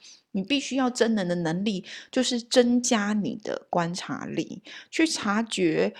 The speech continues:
具体事物背后没有说出来的那个东西。那如果你可以观察到的时候，其实会帮助你向你所期待的事情靠近。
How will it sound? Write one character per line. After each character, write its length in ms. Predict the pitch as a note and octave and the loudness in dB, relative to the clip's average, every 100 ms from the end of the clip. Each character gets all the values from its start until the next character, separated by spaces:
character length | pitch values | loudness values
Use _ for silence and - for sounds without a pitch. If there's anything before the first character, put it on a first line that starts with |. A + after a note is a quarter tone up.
| - - | -14 -4
具 220 | D4+ C4 | 0 2
体 220 | - E3 | 0 0
事 320 | - - A#3+ | 2 4 4
物 240 | G#3+ A3 G#3 | 4 2 2
背 320 | - A#3+ F#3+ | 6 6 4
后 240 | G3+ G#3 | 0 -2
没 520 | E3+ F3+ F#3 G3+ C#4+ D4 | 0 2 4 6 6 6
有 180 | G3 | 6
说 260 | - - F#3+ | 4 2 2
出 240 | F#3+ G#3 | 2 0
来 160 | F3+ - | -2 -2
的 160 | F3 D#3 | -4 -6
那 240 | F3 A3 | 0 2
个 100 | G3+ | 2
东 140 | G#3 - | -4 -10
西。 440 | D3 - - D3+ D#3+ - - - - - | -8 -6 -6 -8 -10 -16 -18 -16 -18 0
那 140 | D4 | 4
如 180 | C4 B3+ | 6 6
果 160 | C#4 C4+ | 6 6
你 160 | D#3 | 4
可 180 | D3+ F3+ | -2 -4
以 140 | E3+ - | -4 0
观 260 | - A3 A3 | 2 4 2
察 280 | - - A3+ | -2 -4 -2
到 180 | G3 | -2
的 100 | D#3 | -4
时 220 | D#3 - F3 | -6 -4 -2
候， 180 | G3+ | 0
其 220 | F#3+ F#3+ F#3+ | 0 2 2
实 100 | A3 | 2
会 200 | C#4+ C4+ | 2 2
帮 280 | - C#4 D4+ | 4 4 2
助 220 | D#4 A#3+ | 2 2
你 160 | D#3 | 2
向 320 | - A3 F3+ D#3+ | -2 -2 -2 -4
你 220 | - F3 G#3+ | -6 -2 0
所 180 | - D3 | 2 0
期 260 | - E3 | 0 -2
待 180 | G3 G#3+ | 2 2
的 60 | D#3+ | 2
事 160 | - | -4
情 240 | F3 C#3 A#2+ | -6 -6 -4
靠 240 | - F2 | -2 -2
近。 320 | - - - | -4 -12 -12